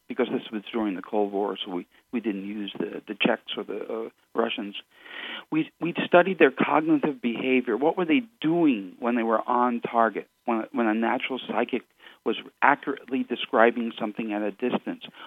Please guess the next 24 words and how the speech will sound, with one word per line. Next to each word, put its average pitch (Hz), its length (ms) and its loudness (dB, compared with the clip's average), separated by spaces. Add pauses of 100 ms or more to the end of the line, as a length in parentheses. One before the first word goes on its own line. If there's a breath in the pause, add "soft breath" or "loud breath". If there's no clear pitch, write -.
What 160 160 4
was 196 180 -2
going 147 240 6
on 143 580 8
cognitively 131 800 0
in 117 80 -2
their 113 140 -4
mind? 113 520 -2
And, 127 200 -10
and 131 200 -8 (120)
we, 143 280 0
we 127 140 -4
modeled 143 540 4
this 143 100 -4 (140)
behavior, 143 600 2 (380 loud breath)
and 131 100 0
then 131 120 4
we 127 80 4
turned 143 500 2
that 123 260 2
into 127 300 0 (140)
something 120 260 -2
like 113 220 -2 (180)
sheet 180 160 -4